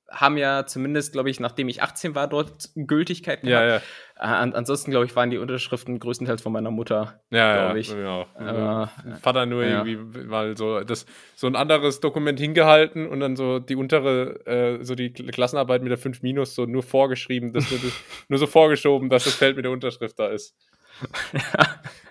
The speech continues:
Speaker 2: Ähm, das, das war,
Speaker 1: Äh.
Speaker 2: war immer brenzlig. Nee, aber war das bei euch in der Schule auch so? Und du warst ja so einer, der immer krank gemacht hat.
Speaker 1: Ach, das
Speaker 2: Selbst,
Speaker 1: stimmt.
Speaker 2: selbst, äh,
Speaker 1: Ja.
Speaker 2: krank war. Äh, Entschuldigung.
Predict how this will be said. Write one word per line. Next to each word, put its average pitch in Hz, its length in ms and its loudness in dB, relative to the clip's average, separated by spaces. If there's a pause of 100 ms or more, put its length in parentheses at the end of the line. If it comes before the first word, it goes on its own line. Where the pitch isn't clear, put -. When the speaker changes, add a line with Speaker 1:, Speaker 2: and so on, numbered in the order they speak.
Speaker 2:
Ähm, 135 600 10
das, 131 200 -2
das 123 200 -2
war, 120 140 4
Speaker 1:
Äh. 131 120 4
Speaker 2:
war 131 120 2
immer 107 100 -4
brenzlig. 110 400 -6
Nee, 160 160 8
aber 151 220 8 (220)
war 131 280 4
das 180 140 2
bei 185 60 2
euch 190 100 4
in - 20 -6
der 190 80 2
Schule 185 240 0
auch 170 160 4
so? 185 240 0
Und 139 120 -4
du 147 60 -6
warst 175 200 6
ja 147 80 0
so 127 100 0
einer, 117 220 0
der 113 100 0
immer 135 160 2
krank 143 240 0
gemacht 98 340 -6
hat. 113 200 -4 (500)
Speaker 1:
Ach, - 100 2
das - 180 4
Speaker 2:
Selbst, 120 360 4
Speaker 1:
stimmt. - 240 -20 (260)
Speaker 2:
selbst, - 400 4
äh, 123 60 -4
Speaker 1:
Ja. 110 60 -2
Speaker 2:
krank 131 240 0
war. 127 340 6 (360)
Äh, 113 160 -6
Entschuldigung. 123 340 -10